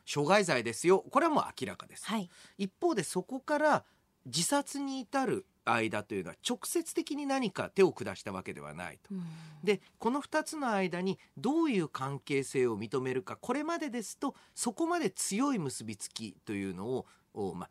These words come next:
Speaker 1: 認めてこなかった。
Speaker 2: ええ。
Speaker 1: だけれども、いやいや、いじめがあったから自殺した。これあの、えー、一、一般の感覚からすると当たり前、
Speaker 2: うん。
Speaker 1: えー、のように感じるんですけれども、
Speaker 2: はい。
Speaker 1: この二つを、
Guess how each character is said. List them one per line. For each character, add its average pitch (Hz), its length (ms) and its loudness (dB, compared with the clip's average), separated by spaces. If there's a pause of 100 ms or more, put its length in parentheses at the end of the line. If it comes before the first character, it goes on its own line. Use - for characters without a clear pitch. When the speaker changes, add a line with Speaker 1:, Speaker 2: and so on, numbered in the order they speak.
(100)
Speaker 1:
認 139 220 -2
め 247 80 -2
て 220 80 -6
こ 247 120 -4
な 208 100 -2
か - 120 -14
っ - 100 -20
た。 - 140 -20
Speaker 2:
え 185 100 -10
え。 151 320 -16 (240)
Speaker 1:
だ 214 100 0
け 302 120 0
れ 254 100 2
ど 214 80 4
も、 190 140 0 (120)
い 185 80 0
や 247 80 8
い 190 100 6
や、 104 200 -6
い 165 80 -4
じ 151 160 0
め 285 160 0
が 269 200 -6
あ - 80 2
っ 262 100 -2 (100)
た 320 120 0
か 214 140 -2
ら 135 100 0
自 117 140 -8
殺 156 320 -4
し - 80 -8
た。 139 100 -4
こ 196 120 0
れ 190 60 6
あ 180 80 2
の、 175 120 -4 (280)
え 98 360 -6
ー、 - 80 -20 (600)
一、 - 300 -6 (100)
一 143 160 -8
般 277 120 4
の 311 120 0
感 - 260 0
覚 - 180 2
か 349 100 8
ら 330 60 6
す 359 100 6
る 302 80 4
と - 180 0
当 110 120 -2
た 160 160 6
り 202 100 8
前、 202 340 10
Speaker 2:
う 196 60 4
ん。 190 60 0
Speaker 1:
え 175 240 8
ー、 - 20 6
の 185 140 8
よ 202 140 10
う 160 40 6
に 131 80 0
感 135 240 0
じ 135 100 -2
る 143 120 0
ん 123 80 -2
で 104 80 -4
す - 80 -12
け 120 100 2
れ 120 80 2
ど 143 80 -4
も、 156 60 -2
Speaker 2:
は 185 80 -4
い。 226 100 0
Speaker 1:
こ - 0 -
の 262 80 -2
二 302 220 -2
つ 311 140 -8
を、 294 280 0